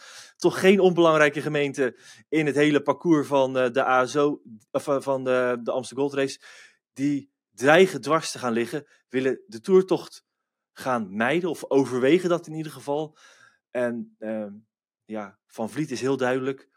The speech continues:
zonder toertocht ook geen profkoers. En, ehm,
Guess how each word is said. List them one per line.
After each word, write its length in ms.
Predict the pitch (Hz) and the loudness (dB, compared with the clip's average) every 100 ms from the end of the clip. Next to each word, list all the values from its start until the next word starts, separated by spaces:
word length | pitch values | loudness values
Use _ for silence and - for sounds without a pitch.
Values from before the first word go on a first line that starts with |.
| _ _ _ | _ _ _
zonder 480 | - 92 156 165 135 | -10 -2 0 -2 -4
toertocht 680 | 190 170 165 165 160 - _ _ _ _ _ | 0 0 0 -4 -6 -16 _ _ _ _ _
ook 440 | 156 165 160 - _ _ _ | 0 0 0 -10 _ _ _
geen 580 | - - 143 139 131 _ _ _ _ _ _ | -12 -4 -4 -4 -10 _ _ _ _ _ _
profkoers. 840 | - 170 165 - 123 135 165 - _ _ _ _ _ _ - | 0 0 0 -4 -4 -4 -6 -14 _ _ _ _ _ _ -12
En, 300 | 123 123 120 | -8 -8 -12
ehm, 420 | - 120 113 110 | -12 -8 -8 -8